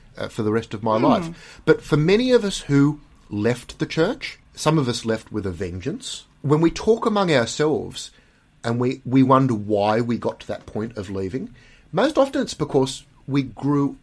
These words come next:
Speaker 1: up. It's
Speaker 2: Okay.
Speaker 1: because we, you know, we, we no, we could no longer give our assent to that worldview in the same way that we no longer give our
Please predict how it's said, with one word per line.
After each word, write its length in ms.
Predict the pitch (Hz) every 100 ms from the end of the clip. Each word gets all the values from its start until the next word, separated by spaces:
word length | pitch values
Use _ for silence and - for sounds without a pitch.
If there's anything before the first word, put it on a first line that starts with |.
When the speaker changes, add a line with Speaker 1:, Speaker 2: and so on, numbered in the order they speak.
| -
Speaker 1:
up. 320 | 151 - - - - - 233
It's 180 | 139 139
Speaker 2:
Okay. 80 |
Speaker 1:
because 440 | 135 - 143 139 -
we, 360 | 135 139 131 - - - -
you 120 | 147
know, 100 | 123
we, 200 | 127 143
we 200 | 135 143
no, 180 | 147 156
we 200 | 156 151
could 120 | 143
no 160 | 160 202
longer 260 | 196 147
give 220 | 120 135
our 200 | 120 107
assent 400 | 107 - 123 120
to 80 | -
that 180 | 107 104
worldview 560 | 107 110 123 117 95 98
in 80 |
the 80 | 110
same 280 | 113 117 113
way 140 | 107 98
that 160 | 110
we 120 | 110
no 120 | 107 104
longer 260 | 107 104
give 180 | 104 101
our 240 | 107 110